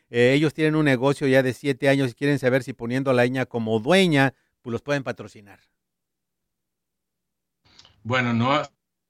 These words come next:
Speaker 2: simplemente poniéndola como dueña. Sí la pueden poner como dueña y evidenciar que ella está generando los ingresos suficientes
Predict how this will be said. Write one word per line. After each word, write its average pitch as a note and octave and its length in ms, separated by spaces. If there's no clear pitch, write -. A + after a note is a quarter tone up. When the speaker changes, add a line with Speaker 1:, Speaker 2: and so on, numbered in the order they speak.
Speaker 2:
simplemente E3 580
poniéndola D3 420
como B2+ 220
dueña. A#2 360
Sí D#3 120
la C#3+ 100
pueden C#3 180
poner C#3+ 200
como C#3+ 240
dueña F3 300
y D3+ 80
evidenciar B2+ 500
que C#3+ 100
ella C3 140
está C3 160
generando C#3+ 640
los B2+ 220
ingresos B2 400
suficientes A#2+ 320